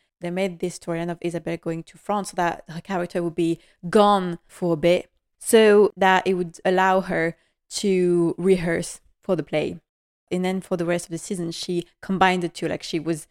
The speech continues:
filming by day and on stage at night. So yeah, just a little fact. And when she leaves, I really like this scene when Missus Bird and Mister Mosley,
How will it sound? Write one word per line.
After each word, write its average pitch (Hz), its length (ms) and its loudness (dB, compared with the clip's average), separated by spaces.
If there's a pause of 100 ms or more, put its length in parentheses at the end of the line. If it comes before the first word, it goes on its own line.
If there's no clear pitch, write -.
(100)
filming 220 420 4
by 196 160 6
day 175 560 2
and 170 540 0 (260)
on 185 120 0
stage 165 420 -2
at 160 80 -4
night. - 460 -10 (760)
So 180 80 -8
yeah, 160 140 -4
just - 240 -18
a 180 40 -6
little 156 200 -6
fact. - 380 -18 (1000)
And 240 100 -2
when 254 140 2
she 247 240 -2
leaves, 226 540 -2 (320)
I 233 220 2
really 277 220 4
like 233 260 2
this 208 160 -4
scene 220 420 -2 (280)
when 208 420 0 (180)
Missus 214 300 -2
Bird 214 400 4
and 202 280 -2
Mister 202 220 -6
Mosley, 185 640 -2